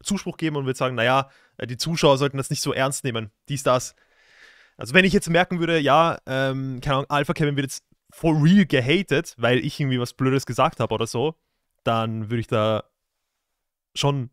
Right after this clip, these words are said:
sagen, so, „Yo, Leute, macht das nicht, dies, das.“ Und dann würde ich da auch, ähm, zwei, drei Schritte zurückfahren, weil das, das ist ja auch einfach nicht der Sinn. Du machst dich ja auch über deinen Kollegen lustig, so über deinen besten Freund oder sowas, ne? Ich finde, Trimax hackt auch,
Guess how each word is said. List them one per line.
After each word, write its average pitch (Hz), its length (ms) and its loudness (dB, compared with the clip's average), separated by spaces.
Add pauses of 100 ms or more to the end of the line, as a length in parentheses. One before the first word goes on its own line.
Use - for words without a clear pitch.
(360)
sagen, 117 220 -4
so, 107 60 -8
„Yo, 120 240 -2
Leute, 120 420 -4
macht 120 320 -6
das 135 140 -8
nicht, 123 240 -6
dies, 120 180 -8
das.“ 120 340 -2
Und 110 200 -8
dann 110 100 -4
würde 107 120 -6
ich - 60 -10
da 117 120 -2
auch, 107 240 -2 (340)
ähm, 107 540 -2
zwei, 117 300 -2
drei 113 180 -6
Schritte 113 560 -4
zurückfahren, 101 920 -2
weil 101 180 0
das, - 380 -10
das - 160 -8
ist 131 120 -6
ja 131 80 2
auch 104 80 -4
einfach 113 200 -4
nicht 120 140 -6
der 107 80 -6
Sinn. 117 260 -4 (320)
Du 127 60 -6
machst 131 220 2
dich 127 80 -4
ja 120 100 4
auch 113 160 0
über 120 120 -2
deinen 110 360 -2
Kollegen 127 380 0
lustig, 113 320 -6
so 113 100 -4
über 107 100 -2
deinen 110 140 0
besten 113 240 -2
Freund 113 320 -2
oder 104 100 -2
sowas, 101 240 -6
ne? 107 180 -4 (560)
Ich - 80 -20 (160)
finde, 131 140 2
Trimax 131 420 0
hackt - 260 -8
auch, - 260 -4